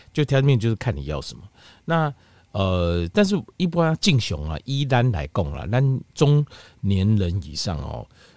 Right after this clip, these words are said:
呃，中老年人的话，其实也都可以啊，要追求健美也可以，但是因为健美有一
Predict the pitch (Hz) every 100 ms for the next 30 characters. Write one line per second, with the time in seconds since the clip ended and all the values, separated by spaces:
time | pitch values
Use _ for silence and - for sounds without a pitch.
0 | - 80 71 67 - 151 165 104 71 67
1 | 78 73 73 76 95 78 69 - - 139
2 | 139 78 143 151 90 85 76 76 143 170
3 | 151 92 - 151 92 80 60 85 76 175
4 | 190 143 110 90 160 110 78 76